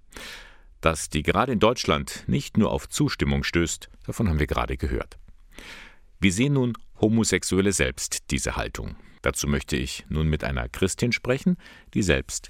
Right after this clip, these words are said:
in einer gleichgeschlechtlichen Beziehung lebt. Sie ist verheiratet und in Ingolstadt keine Unbekannte.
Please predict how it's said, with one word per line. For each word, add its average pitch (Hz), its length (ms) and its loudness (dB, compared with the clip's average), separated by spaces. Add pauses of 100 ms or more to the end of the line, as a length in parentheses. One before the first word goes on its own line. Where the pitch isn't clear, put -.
(160)
in 87 140 -2
einer 98 240 0
gleichgeschlechtlichen - 1080 -2
Beziehung 85 600 2
lebt. 73 380 0 (200)
Sie - 140 -4
ist - 180 -4
verheiratet 135 600 0 (380)
und 156 300 0 (100)
in 156 260 0
Ingolstadt 80 760 0
keine 82 300 0 (200)
Unbekannte. 82 800 2